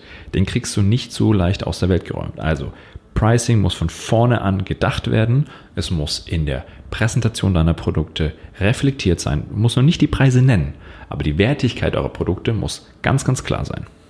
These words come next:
Und auch wenn du so ein Nice-to-have-Produkt hast, so die klassische Vitaminpille, dann verpackt die Vitaminpille so, dass klar ist, was sie wert ist.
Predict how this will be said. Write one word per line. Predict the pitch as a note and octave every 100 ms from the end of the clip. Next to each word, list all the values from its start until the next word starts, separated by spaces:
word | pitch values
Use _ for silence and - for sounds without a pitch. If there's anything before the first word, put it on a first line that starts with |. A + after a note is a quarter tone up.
| - - _ - - - - - - - - _ _ _ _ - - -
Und | G2
auch | F#2+ -
wenn | A2+
du | G#2
so | G#2+
ein | G2+
Nice-to-have-Produkt | G2+ B2 - A2 C3 - E2 D2+ -
hast, | - -
so | E2 E2+
die | F2+ F2 - -
klassische | G2 A2+ G2 F#2
Vitaminpille, | A2 G#2+ G#2 C3+ C3+ - - - - - - - - - _ _ _ - -
dann | D2+ D#2+
verpackt | - - - D2+ -
die | G2+
Vitaminpille | G2 - D#2 D#2 G2+ - A2+ B2
so, | F#2 D2 D2
dass | - - -
klar | - D#2 C2+
ist, | - C3 -
was | - -
sie | A#2+ A2
wert | B2 D#3+ -
ist. | C#2 - -